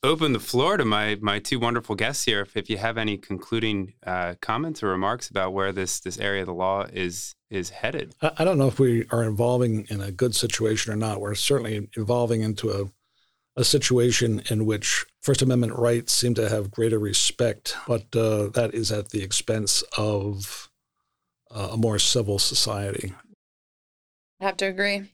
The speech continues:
Speaker 3: If you have a question, always talk to your school solicitor about what the next steps and what the next move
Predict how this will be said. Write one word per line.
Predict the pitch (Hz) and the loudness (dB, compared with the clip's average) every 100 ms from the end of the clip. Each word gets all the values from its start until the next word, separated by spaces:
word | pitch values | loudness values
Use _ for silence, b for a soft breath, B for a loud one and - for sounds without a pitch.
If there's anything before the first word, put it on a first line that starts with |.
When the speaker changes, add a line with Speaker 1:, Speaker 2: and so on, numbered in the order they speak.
| - | -6
Speaker 3:
If | 175 | -2
you | 175 | 0
have | 175 170 | 2 2
a | 170 | 0
question, | - 180 175 - 190 190 202 202 | 2 2 2 2 2 2 0 0
always | - 165 156 - | 0 2 2 0
talk | - - | -2 -2
to | - | -2
your | - | -2
school | - - | -2 -4
solicitor | - - 143 - - 95 160 | -2 0 0 0 0 -2 -2
about | - 151 - | 0 0 2
what | 151 - | 0 0
the | |
next | 156 139 - | -2 0 -2
steps | - 156 - - | 0 0 0 0
and | 156 | 0
what | 151 - | -2 -2
the | |
next | 151 151 - | -2 -2 -2
move | 156 147 147 147 | 0 0 -2 -6